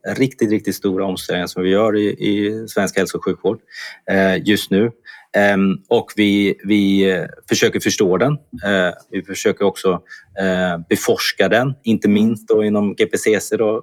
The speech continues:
Speaker 1: eh, vad det gäller personcentrering. Men som, som kliniker och som i den praktiska vardagen, eh, så ska jag säga att jag, eh, inte har, eh, mött den, eh,
Speaker 2: Nej.
Speaker 1: ännu, ska jag säga. Vi, vi pratar om det, men,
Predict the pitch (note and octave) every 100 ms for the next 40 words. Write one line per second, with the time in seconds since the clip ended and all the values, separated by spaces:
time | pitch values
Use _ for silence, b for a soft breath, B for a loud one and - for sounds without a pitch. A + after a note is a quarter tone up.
0 | - G2+ G2+ G2 G2 A2 - G2 G2+ F#2+
1 | F#2+ - - G#2 - F#2+ F#2+ F#2+ G#2+ A#2+
2 | _ B B B B B _ _ _ -
3 | A2+ A2 G2+ - _ _ - - A2+ G#2
4 | - A2+ C3+ F3 F3+ A#2+ G2+ F2+ G#2 -
5 | - G#2 G2 G#2 - D#3 E3 - D3+ C3+
6 | A#2 F2 E2 F2 G2+ - - F#2+ F2+ F2
7 | - - - G2+ G#2+ F#2+ - G2+ F#2 F2+
8 | - G#2 G2 F#2 F2+ - F#2+ G2 - C#3
9 | A2 - D#3+ A#2+ F2 G#2 _ b b -
10 | F2+ F#2 F2+ E2+ E2 F#2+ G2 - _ -
11 | - _ - F2+ F2+ F2+ F#2 F#2+ G2 F#2+
12 | - _ _ _ _ A2+ G2+ F#2 G#2 -
13 | - G#2 - G2 E2+ G2 G#2 G#2 G#2+ C3
14 | G#2 B2 A2+ G2 G2 G#2+